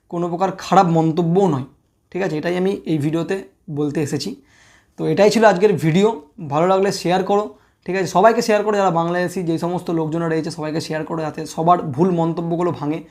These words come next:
আর এই সমস্ত উল্টোপাল্টা ইউটিউবারদেরকে আনসাবস্ক্রাইব করো, এই সমস্ত, আহ, ভুলভাল Facebook পেজের অ্যাডমিনদেরকে আনফলো করো, তবেই দুটো দেশের মধ্যে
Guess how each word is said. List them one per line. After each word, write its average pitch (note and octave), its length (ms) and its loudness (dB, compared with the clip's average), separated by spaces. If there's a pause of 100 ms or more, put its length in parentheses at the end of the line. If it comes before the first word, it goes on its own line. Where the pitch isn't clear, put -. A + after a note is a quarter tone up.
(360)
আর - 140 2
এই A#3 160 8
সমস্ত B3 340 2
উল্টোপাল্টা A3+ 580 2
ইউটিউবারদেরকে G#3+ 920 2 (340)
আনসাবস্ক্রাইব A3 680 4
করো, G#3+ 340 0
এই G#3+ 140 -6
সমস্ত, G#3 440 -2 (500)
আহ, E3 460 2 (340)
ভুলভাল G3 460 4
Facebook F#3 280 4
পেজের F#3+ 260 2
অ্যাডমিনদেরকে F#3+ 600 2
আনফলো F#3 420 0
করো, F#3+ 340 -4 (640)
তবেই G3 440 2 (600)
দুটো E3 200 -2
দেশের E3+ 280 2
মধ্যে F#3 360 0